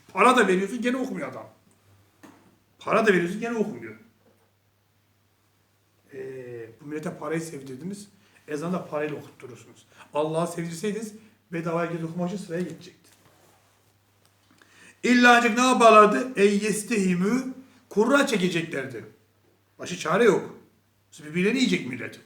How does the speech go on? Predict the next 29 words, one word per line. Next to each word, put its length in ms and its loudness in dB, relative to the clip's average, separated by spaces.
O 80 -10
diyecek, 180 -14
"Sevap 280 -8
ben 60 -10
alayım," 180 -12
o 120 -10
diyecek, 160 -12
"Ben 80 -12
alayım," 240 -14
o 60 -8
diyecek, 300 -14
"Ben 100 2
alayım 240 -2
bu 40 -14
sevabı." 380 -8
Sıraya 360 0
geçecek. 360 0
O 40 -8
diyecek, 220 -10
"Kurra." 360 -2
Değil 120 -10
mi? 60 -12
Lestehemü, 880 6
elbette 1080 4
kurra 440 4
çekerdi 420 0
Ali'yi 380 2
bunun 120 0
üzerine. 400 -4